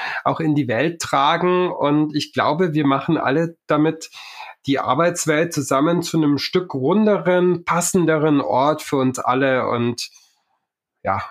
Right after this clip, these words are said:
das freut mich, wenn wir uns hier darüber getroffen haben und darüber vielleicht auch in Verbindung bleiben, würde mich freuen. Danke fürs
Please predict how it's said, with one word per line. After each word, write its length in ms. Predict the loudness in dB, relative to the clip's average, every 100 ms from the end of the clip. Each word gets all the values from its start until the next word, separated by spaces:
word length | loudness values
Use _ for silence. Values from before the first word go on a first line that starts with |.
| -8
das 160 | -4 -4
freut 300 | -2 -4 -2
mich, 300 | -4 -4 -4
wenn 160 | -2 0
wir 160 | 0
uns 200 | -2 -4
hier 160 | -4 -4
darüber 440 | -4 -4 -4 -4
getroffen 500 | -6 -8 -6 -4 -4
haben 380 | -2 -4 -4 -6
und 160 | -6 -6
darüber 260 | -4 -4
vielleicht 260 | -4 -6 -6
auch 120 | -10
in 100 | -10
Verbindung 480 | -8 -8 -6 -6 -6
bleiben, 320 | -6 -6 -6
würde 180 | -8 -10
mich 140 | -14
freuen. 300 | -10 -10 -8 -4
Danke 320 | -2 -2 -6
fürs 480 | -4 -4 -4 -8